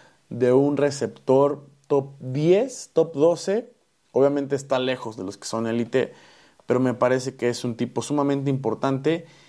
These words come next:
y a quien yo también veo bastante importante es a, a Deebo Samuel. Desde su llegada,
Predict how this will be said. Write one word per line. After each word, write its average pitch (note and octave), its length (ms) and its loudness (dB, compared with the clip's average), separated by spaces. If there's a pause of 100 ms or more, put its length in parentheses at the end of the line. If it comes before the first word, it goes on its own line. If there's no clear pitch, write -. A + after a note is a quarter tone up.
(160)
y B2+ 100 0
a A#2+ 100 0
quien B2+ 140 -2
yo C3+ 120 4
también C3+ 300 0
veo C3 160 4
bastante B2 420 -4
importante B2+ 680 -2
es - 160 -6
a, G#2 560 0 (1300)
a C3 160 0
Deebo C#3+ 240 4
Samuel. C3+ 460 -2
Desde B2 280 -2
su B2+ 100 -6
llegada, D#3 680 2